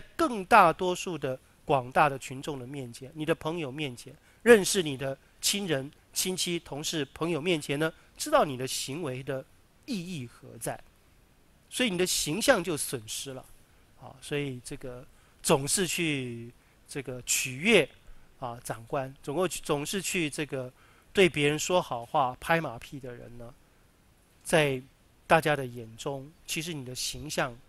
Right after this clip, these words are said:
已经被扣分了啊，被扣得很严重。而且呢，别人一定明白你的动机啊。那么至于他会怎么做，怎么跟你互动，以后怎么跟你相处，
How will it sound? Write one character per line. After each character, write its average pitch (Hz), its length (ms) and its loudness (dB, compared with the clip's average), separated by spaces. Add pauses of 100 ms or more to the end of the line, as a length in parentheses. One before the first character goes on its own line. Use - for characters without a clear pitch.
(280)
已 - 20 -18
经 135 160 -12
被 135 180 -4
扣 - 240 -8
分 117 280 -14
了 113 100 -20 (340)
啊， 110 100 -20 (100)
被 156 120 -4
扣 143 240 -2
得 120 200 -10 (540)
很 147 180 0
严 135 180 -2
重。 233 180 8 (1600)
而 160 120 0
且 160 200 2
呢， 160 280 4 (120)
别 160 100 6
人 180 100 8
一 208 40 2
定 190 140 2
明 175 140 2
白 170 160 10
你 156 140 0
的 143 240 2 (160)
动 180 200 8
机 175 340 -2 (180)
啊。 123 260 -6 (520)
那 156 100 -2
么 135 260 -2 (200)
至 208 200 2
于 175 120 2
他 185 180 8
会 185 160 6
怎 143 140 -4
么 151 120 0
做， 294 300 2 (1080)
怎 156 120 -2
么 185 60 4
跟 240 140 4
你 202 80 2
互 220 240 -4
动， 196 260 8 (480)
以 165 100 -2
后 240 120 10
怎 160 120 0
么 170 80 4
跟 247 140 4
你 202 100 0
相 262 320 6
处， 127 280 -8